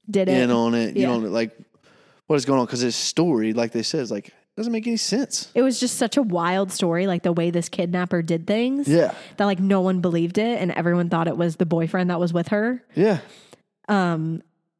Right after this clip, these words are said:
Speaker 2: And there's a lot of back stuff, too, that we won't get into just because, like, it, all things, like, he had, like, a, quote, motive, you know, to do it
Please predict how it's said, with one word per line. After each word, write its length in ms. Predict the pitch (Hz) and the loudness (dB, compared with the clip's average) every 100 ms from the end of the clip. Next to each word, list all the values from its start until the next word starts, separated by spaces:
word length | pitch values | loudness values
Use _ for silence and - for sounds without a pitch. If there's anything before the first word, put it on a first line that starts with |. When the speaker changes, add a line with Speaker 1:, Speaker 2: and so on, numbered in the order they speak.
| - | -2
Speaker 2:
And 160 | 135 | 2
there's 140 | 165 127 | 2 4
a 40 | |
lot 180 | 123 123 | 4 4
of 160 | 120 101 | 2 0
back 300 | 107 123 - | 0 0 -2
stuff, 340 | - 104 90 | -4 -4 -4
too, 220 | - 123 | -2 0
that 100 | 107 | 0
we 100 | 107 | -2
won't 180 | 110 107 | -2 -2
get 120 | 117 | -2
into 280 | 117 110 110 | -2 -2 -4
just 220 | 110 117 | -4 -8
because, 240 | - - 110 | -6 -4 -4
like, 160 | 110 | -4
it, 120 | 104 76 - _ _ _ - | -6 -10 -16 _ _ _ -4
all 160 | 110 | -2
things, 320 | 110 113 113 | -2 -4 -4
like, 180 | 117 110 - - _ _ _ _ _ _ _ - | -6 -8 -14 -20 _ _ _ _ _ _ _ -4
he 100 | 135 | -2
had, 160 | 113 | 0
like, 160 | 113 110 | -2 -4
a, 120 | 110 | -6
quote, 340 | - 117 104 - | -4 -2 -2 -2
motive, 540 | 110 131 123 107 107 | 2 4 4 0 -2
you 100 | 117 | 0
know, 180 | 117 113 | 0 0
to 120 | - | -2
do 380 | 107 117 139 139 | -6 -2 0 2
it 180 | 117 - | 0 -6